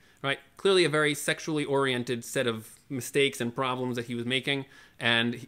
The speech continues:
and, and then he would murder people. And so basically, let's, let's, let's give a theory. Maybe he was very, very prominently in his mind attaching his sense of identity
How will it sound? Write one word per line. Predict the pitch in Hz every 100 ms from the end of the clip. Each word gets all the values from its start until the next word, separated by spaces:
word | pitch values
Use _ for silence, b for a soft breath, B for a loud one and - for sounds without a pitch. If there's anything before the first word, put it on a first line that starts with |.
| -
and, | 113 113
and | 120
then | 117
he | 120
would | 117
murder | 117 127 139
people. | 131 135 139 131 127 B B -
And | 120
so | 139
basically, | 139 190 202 156 143
let's, | 165 -
let's, | 185 202 -
let's | 208 -
give | 180
a |
theory. | 175 123 104 - -
Maybe | 147 180
he | 175
was | 165 127
very, | 131 151
very | 135 131 131 127 123
prominently | - - 151 156 143 127 123 123
in | 127
his | 120 120
mind | 151 127 117
attaching | 120 - 147 156 147 127
his | 123
sense | 147 139
of | 143
identity | 147 180 147 131